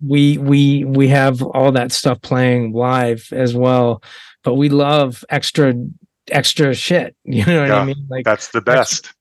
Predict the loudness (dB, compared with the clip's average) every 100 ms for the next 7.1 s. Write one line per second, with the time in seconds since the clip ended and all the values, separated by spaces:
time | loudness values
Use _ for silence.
0 | -6 -6 -4 -4 0 2 2 -4 -12 -16
1 | _ _ -2 2 2 0 -2 2 2 0
2 | -4 0 2 4 2 2 -2 -2 0 2
3 | 2 -2 -8 -8 -4 -2 0 0 0 0
4 | 0 -2 -14 -20 -4 0 2 2 0 -4
5 | _ _ -2 2 2 2 2 2 -2 -12
6 | -8 0 2 2 0 0 4 4 2 -2